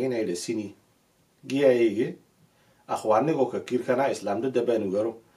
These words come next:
Bagra o gani kiri re go o umro o ne ga. Ka ga so ko ta garo kule so re.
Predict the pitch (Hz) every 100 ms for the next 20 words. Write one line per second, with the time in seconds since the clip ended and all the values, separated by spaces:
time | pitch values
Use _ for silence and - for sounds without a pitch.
0 | _ _ 127 123 120 113 104 104 120 -
1 | 104 113 127 123 107 107 107 131 123 101
2 | 110 120 101 101 101 107 _ _ _ -
3 | 135 147 - - 143 104 101 113 - -
4 | 120 - 92 110 113